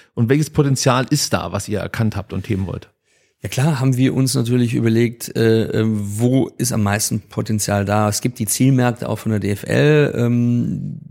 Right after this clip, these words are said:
Speaker 2: wo es natürlich dann auch um monetäre Anreize geht, aber wir müssen auch gucken, was passt eigentlich zu uns und, äh, welche Markteintrittsstrategie wählen wir eigentlich, um, sag ich jetzt mal, die Menschen vor Ort zu erreichen und sie für uns ja dann auch zu interessieren und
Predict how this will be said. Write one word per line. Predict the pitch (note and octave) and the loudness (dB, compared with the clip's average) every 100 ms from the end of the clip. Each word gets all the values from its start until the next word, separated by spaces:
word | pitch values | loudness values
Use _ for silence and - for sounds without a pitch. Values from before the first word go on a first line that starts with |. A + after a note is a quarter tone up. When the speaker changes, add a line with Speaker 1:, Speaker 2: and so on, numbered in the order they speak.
| - - - - - | -20 -20 -20 -20 -8
Speaker 2:
wo | A2+ | -4
es | B2 | -2
natürlich | A2 A#2 A2+ | 0 -2 0
dann | A2+ | 0
auch | G#2+ G2 | 0 2
um | A2 | 2
monetäre | A#2+ D#3+ C#3+ C#3 C3 | 2 2 2 0 0
Anreize | C3+ C3 B2+ B2 - B2 | 0 2 2 0 0 0
geht, | A#2+ B2+ | 2 2
aber | A#2 A#2 A2 | 2 0 0
wir | |
müssen | - B2+ | -4 -2
auch | B2 | -2
gucken, | B2 A#2 | -2 -4
was | A#2+ | -4
passt | - B2+ - | -4 -4 -2
eigentlich | A#2 A2+ _ - | -4 -4 _ -12
zu | - A2 | -4 2
uns | C3 B2+ - - - - - _ _ | 4 2 -2 -10 -18 -20 -20 _ _
und, | A2 G#2 G2+ | 0 0 -2
äh, | - A2 A2 G#2 - - | 2 4 4 0 -4 -8
welche | - G2+ B2 C3 | -4 0 2 2
Markteintrittsstrategie | A2 G#2+ C3+ - - A2+ A#2+ - G#2+ - - A#2 A2 G#2+ G#2+ G2+ | 2 2 0 -4 -6 -2 -2 -2 -2 -2 0 -2 -2 -2 -2 0
wählen | G#2+ A2+ C3+ A#2 | 2 4 4 4
wir | A#2+ - | 2 2
eigentlich, | A2 A2+ A2 G#2 - | 2 2 2 0 -4
um, | - C3+ D3 C#3 - - _ _ | 2 4 6 4 -2 -20 _ _
sag | - | -2
ich | A#2+ | 0
jetzt | A#2 | 0
mal, | A#2+ A#2+ A2+ | 0 2 0
die | A2+ | 0
Menschen | A2 A#2+ B2+ C3 A#2 | 0 0 0 -2 -2
vor | - - | -2 0
Ort | A2+ - - - | -2 -2 -8 -2
zu | A2 | 2
erreichen | G#2+ G2+ G#2+ C#3 C3 | 2 4 2 0 -2
und | A#2 | -2
sie | A2 A#2 | -2 -2
für | - - | -4 -4
uns | B2 C3 - | -2 -2 0
ja | A2+ | 0
dann | A2+ A2 | 0 0
auch | A#2 | -2
zu | - | -4
interessieren | G#2+ A2+ A2+ C3+ | -4 -2 0 2
und | A2+ G2+ | 0 -2